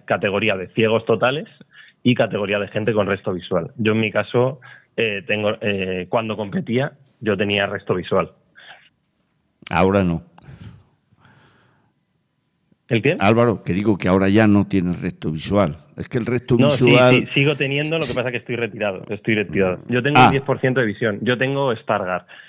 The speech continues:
Speaker 2: Ya,
Speaker 1: Yo,
Speaker 2: ya,
Speaker 1: yo veí-,
Speaker 2: ya,
Speaker 1: yo
Speaker 2: ya.
Speaker 1: ve-, yo veía bien, yo tenía buena visión hasta los diecisiete, dieciocho años,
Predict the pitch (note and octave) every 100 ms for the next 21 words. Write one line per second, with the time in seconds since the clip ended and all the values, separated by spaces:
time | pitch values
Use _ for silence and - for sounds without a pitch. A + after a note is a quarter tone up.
0 | - - G2 B2 C#3 C#3+ A#2+ G2 B2 B2+
1 | C3 - A#2+ B2 C3 B2 A#2 C3 C3+ C#3
2 | C#3 C#3 D#3+ F3 A#3 C3 A2+ A2+ A#2+ A#2+
3 | A#2 A#2 A2+ A2+ A#2 A2+ G#2 - C3 C#3+
4 | C#3+ A#2 - A2 G2+ G2 G2 F#2+ F#2+ -
5 | G2+ G2+ G#2+ F2+ - C3 B2 A#2 A2+ A2
6 | A#2 A2+ B2 B2+ C#3 D3